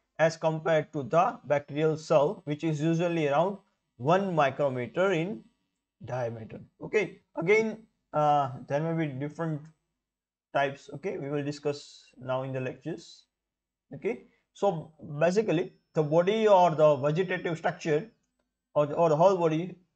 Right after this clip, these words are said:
of the fungi or the fungus is basically, basically called as thallus, is basically called as thallus, and it has a varying complexity and size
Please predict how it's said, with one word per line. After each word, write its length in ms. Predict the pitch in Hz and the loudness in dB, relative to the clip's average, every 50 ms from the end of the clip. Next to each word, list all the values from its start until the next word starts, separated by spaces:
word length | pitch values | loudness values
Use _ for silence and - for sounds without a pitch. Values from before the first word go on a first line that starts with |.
| _ _ _ _ _ - | _ _ _ _ _ -8
of 120 | 147 151 | -6 -6
the 80 | 143 147 | -6 -8
fungi 600 | - - 170 170 180 170 147 151 131 131 143 180 190 - - | -6 -6 -6 -4 -2 0 2 4 4 4 2 -2 -8 -6 -4
or 100 | - 156 | -2 -2
the 260 | 156 165 160 160 160 - | 0 0 0 0 -2 -2
fungus 580 | - 180 180 165 139 139 160 - - - - _ _ _ _ _ _ _ _ | -2 -2 -2 0 0 -2 -2 -4 -8 -14 -20 _ _ _ _ _ _ _ _
is 200 | - 165 165 156 | -4 -2 -2 0
basically, 640 | 151 175 170 165 196 202 202 196 190 190 - - _ _ - | 2 2 2 2 2 2 2 0 -2 -4 -8 -12 _ _ -2
basically 420 | 160 170 175 185 165 180 185 180 170 | -2 0 0 -2 -2 -2 -2 -2 -2
called 340 | 180 143 139 131 135 156 | -2 -2 0 2 4 4
as 300 | 190 214 - - - - _ _ _ _ _ | 4 4 2 -2 -14 -20 _ _ _ _ _
thallus, 640 | - 175 175 151 120 107 - - - - - - _ _ _ _ _ _ _ _ _ | 4 4 4 4 0 -4 -8 -12 -18 -20 -20 -20 _ _ _ _ _ _ _ _ _
is 160 | - 147 120 - | -14 -14 -12 -8
basically 480 | 139 135 131 139 147 151 156 151 151 | -8 -6 -6 -6 -4 -4 -4 -4 -6
called 300 | 147 - - 131 131 147 | -6 -6 -4 -2 2 2
as 260 | 190 - - - - _ _ _ _ - | 2 2 2 -2 -16 _ _ _ _ 2
thallus, 540 | 180 180 165 131 101 - - - - - - _ _ _ _ _ _ _ _ _ _ _ _ _ - | 2 4 4 2 0 -8 -12 -18 -20 -20 -20 _ _ _ _ _ _ _ _ _ _ _ _ _ 0
and 300 | 165 165 175 175 170 165 | 2 2 2 0 0 0
it 160 | 185 196 185 | 0 0 2
has 180 | 190 185 175 180 | 0 -2 0 -2
a 80 | 190 185 | -2 0
varying 280 | 165 156 175 196 208 196 | 2 2 2 2 0 0
complexity 840 | 175 175 175 170 180 190 185 185 - - 160 - 160 175 220 - - _ _ - | 0 0 0 2 2 2 2 2 0 -6 -6 -6 -6 -6 -8 -10 -14 _ _ -4
and 240 | 156 160 156 156 156 | -2 -2 -2 -2 0
size 640 | 170 160 147 147 160 165 165 - - - - - | 2 2 2 2 0 -2 -6 -10 -14 -20 -20 -20